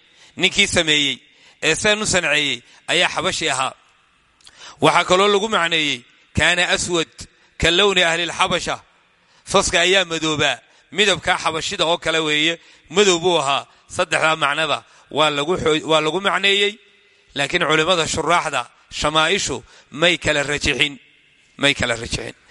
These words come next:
Waxaanan is leeyahay, waxay ku kala rajaxaan ayay waayeen. Een, axaadiiska axkaamtiisa waxa ugu horreeya kow, nebigu kaatun waa lahaa. Kaatunkiisuna wuxuu ahaa fidda.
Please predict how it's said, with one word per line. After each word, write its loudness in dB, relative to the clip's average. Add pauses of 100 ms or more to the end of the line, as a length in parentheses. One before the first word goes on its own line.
(200)
Waxaanan 2
is -2
leeyahay, 2 (260)
waxay 2
ku 0
kala 4
rajaxaan 0 (340)
ayay 2
waayeen. 0 (1900)
Een, 2 (1080)
axaadiiska 2
axkaamtiisa 2
waxa 2
ugu 2
horreeya 0
kow, 0 (800)
nebigu 4
kaatun 2
waa 4
lahaa. -6 (760)
Kaatunkiisuna 2
wuxuu 2
ahaa 2
fidda. -6